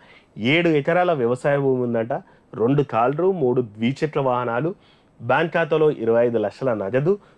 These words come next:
సుమారు కిలోన్నర బంగారాభరణాలు, లక్షన్నర నగదు స్వాధీనం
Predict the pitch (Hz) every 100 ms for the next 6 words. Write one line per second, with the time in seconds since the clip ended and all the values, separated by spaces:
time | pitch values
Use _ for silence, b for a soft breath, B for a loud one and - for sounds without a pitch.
0 | _ - 120 147 147 - 120 120 117 110
1 | 95 98 127 147 147 135 123 117 113 110
2 | 107 - b _ 120 - 143 135 120 120
3 | 110 - - 87 107 123 151 151 117 113
4 | 113